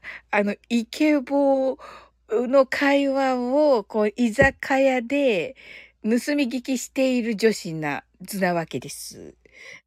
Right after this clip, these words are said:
<laughs> なのでね。<laughs> すずちゃんが、笑いすぎ。あ、笑いすぎた後、そ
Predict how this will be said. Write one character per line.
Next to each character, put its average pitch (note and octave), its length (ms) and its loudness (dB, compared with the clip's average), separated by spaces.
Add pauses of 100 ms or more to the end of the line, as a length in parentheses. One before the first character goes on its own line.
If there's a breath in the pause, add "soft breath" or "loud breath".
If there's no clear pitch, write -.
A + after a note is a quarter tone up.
(300)
<laughs> G4+ 460 4
な D#4 140 6
の D4+ 200 -2
で G3 180 -2
ね。 F3 200 -4 (300 loud breath)
<laughs> - 1400 0
す F#4 160 2
ず E4+ 120 0
ち A#3+ 120 -4
ゃ G#3+ 60 0
ん G3+ 60 -6
が、 E3+ 200 -2 (280 loud breath)
笑 C#4+ 460 -2
い C4+ 40 -4
す C4+ 260 -10
ぎ。 B3 260 -12 (380 soft breath)
あ、 B3 180 0 (160)
笑 D4 380 4
い - 20 -4
す F4 180 -6
ぎ F4+ 160 -2
た D4 200 0
後、 B3+ 220 -4
そ G#4 120 -4